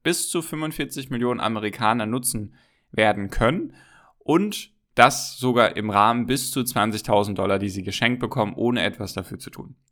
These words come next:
Also wir fangen jetzt erstmal mit den Grundlagen an. Worum geht es eigentlich? Dann, was ist der Inhalt von diesem Gesetz, von dieser Verordnung und was sind die Schlussfolgerungen daraus? Deswegen, falls dich sowas interessiert,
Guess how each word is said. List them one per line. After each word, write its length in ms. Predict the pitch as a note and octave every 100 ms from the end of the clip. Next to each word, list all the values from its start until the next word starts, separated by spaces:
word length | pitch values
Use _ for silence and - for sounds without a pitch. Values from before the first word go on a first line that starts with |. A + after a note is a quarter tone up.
| -
Also 240 | B2 A2
wir 80 | G#2
fangen 220 | C#3+ D3
jetzt 100 | B2
erstmal 240 | B2+ E3+
mit 100 | C#3
den 100 | A#2+
Grundlagen 420 | A2 E3 F3+ E3 D3+
an. 260 | D#3 D3
Worum 320 | B2+ C3+ C#3
geht 180 | B2+ -
es 140 | A2 G#2
eigentlich? 460 | G2 G#2 C3+ -
Dann, 240 | - G#2+ G2 - - _
was 180 | A#2+ B2+
ist 140 | B2
der 80 | -
Inhalt 300 | D3+ E3 D3
von 160 | C#3+ B2+
diesem 460 | A#2+ A#2+ G2+ G#2+
Gesetz, 340 | - A2 B2+ -
von 140 | A#2+
dieser 200 | G#2+ G#2
Verordnung 520 | G2+ G#2+ C#3 D3 D3+
und 240 | - A2+ G2
was 240 | A2+ A#2+
sind 180 | G#2+ G#2
die 80 | G#2
Schlussfolgerungen 720 | - G#2+ - F#2+ F2+ F#2 F#2
daraus? 340 | - G#2 F#2+ - - - -
Deswegen, 180 | B2+ B2
falls 240 | C#3+ D#3+
dich 100 | F3
sowas 220 | E3+ D#3
interessiert, 540 | D#3 C#3+ C3 E3 E3+